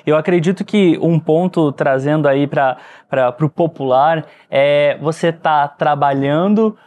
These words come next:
pra viver ou vivendo pra trabalhar? E aí eu acho que entra aí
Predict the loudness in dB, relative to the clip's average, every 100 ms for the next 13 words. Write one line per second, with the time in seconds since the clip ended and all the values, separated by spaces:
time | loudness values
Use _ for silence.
0 | _ -4 -2 0 -2 0 0 0 0 -2
1 | 0 0 0 0 0 -2 -4 -2 -2 0
2 | 0 0 -2 _ _ -2 0 2 2 2
3 | 2 0 -2 -2 0 -2 -2 0 0